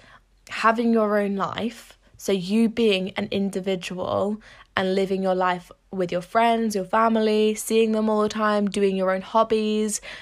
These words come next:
doing your work, and, like, striving for what you want in life, and then having that partner of yours alongside that to enhance your happiness.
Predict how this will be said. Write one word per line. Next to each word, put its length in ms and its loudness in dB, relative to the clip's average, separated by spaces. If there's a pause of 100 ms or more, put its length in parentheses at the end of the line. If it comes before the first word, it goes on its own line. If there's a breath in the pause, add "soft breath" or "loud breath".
(160 loud breath)
doing 160 0
your 120 2
work, 600 6 (160)
and, 160 0
like, 320 0 (100)
striving 760 4
for 280 2
what 220 2
you 160 -6
want 240 2
in 120 -6
life, 340 -4 (100)
and 240 4
then 220 4
having 320 0
that 200 -2
partner 460 4
of 160 -2
yours 480 0 (360 loud breath)
alongside 680 2
that 300 -2 (160)
to 260 0
enhance 800 -2
your 100 0
happiness. 720 -6